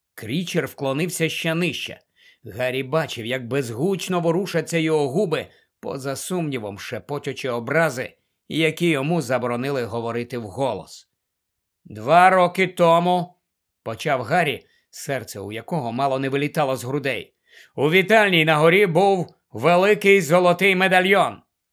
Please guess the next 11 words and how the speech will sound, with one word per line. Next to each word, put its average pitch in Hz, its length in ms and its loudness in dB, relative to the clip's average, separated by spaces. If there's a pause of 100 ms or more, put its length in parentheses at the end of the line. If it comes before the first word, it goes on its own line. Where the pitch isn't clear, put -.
(520)
Ми 180 360 2
його 190 320 6
тоді 190 300 2
викинули. 131 760 0 (720)
Ти 190 360 4
його 139 640 0 (140)
вкрав?» 208 800 4 (1120)
На 101 280 -10
мить 160 500 -8
запала 127 640 0
тиша. - 500 -8